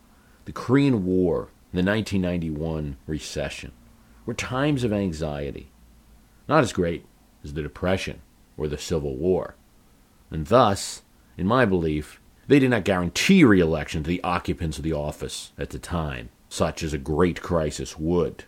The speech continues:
Reagan would suffer through a nineteen eighty-two recession and would lose House seats. McKinley would have to,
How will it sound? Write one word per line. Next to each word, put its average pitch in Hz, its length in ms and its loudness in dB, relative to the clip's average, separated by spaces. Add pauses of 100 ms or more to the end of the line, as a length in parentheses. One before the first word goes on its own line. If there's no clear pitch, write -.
(120)
Reagan 113 500 4
would 85 160 -4
suffer 76 640 -4 (420)
through 80 380 -2
a 73 80 -4
nineteen 101 400 -2
eighty-two 92 500 2
recession 90 640 -2 (920)
and 78 80 -4
would 82 100 0
lose 110 420 6
House 107 300 -2
seats. - 540 -12 (840)
McKinley 147 540 4
would 101 140 4
have 95 300 0
to, 82 140 -4